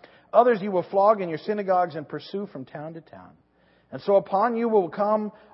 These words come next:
all the righteous blood that has been shed on earth, from the blood of righteous Abel to the blood of Zechariah,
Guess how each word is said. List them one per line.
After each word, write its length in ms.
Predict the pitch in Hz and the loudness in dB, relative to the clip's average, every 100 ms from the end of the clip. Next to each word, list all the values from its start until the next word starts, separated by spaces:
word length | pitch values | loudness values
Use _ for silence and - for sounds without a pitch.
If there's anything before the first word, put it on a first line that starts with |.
| - | 4
all 300 | 196 226 240 | 8 8 8
the 120 | 170 | 4
righteous 380 | 170 190 151 135 | 2 2 -2 -8
blood 300 | 160 196 220 | 4 6 6
that 80 | 165 | 2
has 100 | 147 | -8
been 160 | 135 135 | -10 -12
shed 260 | - 196 | -2 0
on 140 | 170 151 | 0 0
earth, 280 | 170 180 180 | -2 -2 -4
from 120 | 151 | -8
the 60 | 135 | -10
blood 260 | 131 160 | -4 -2
of 120 | 160 120 | -2 -4
righteous 340 | 127 117 110 | -8 -10 -16
Abel 440 | 113 147 147 160 156 _ _ _ _ _ | -10 -10 -8 -10 -12 _ _ _ _ _
to 80 | 127 | -14
the 120 | 127 | -10
blood 220 | 120 143 | -4 -4
of 100 | 143 | -4
Zechariah, 560 | 123 131 123 120 120 | -8 -10 -8 -8 -8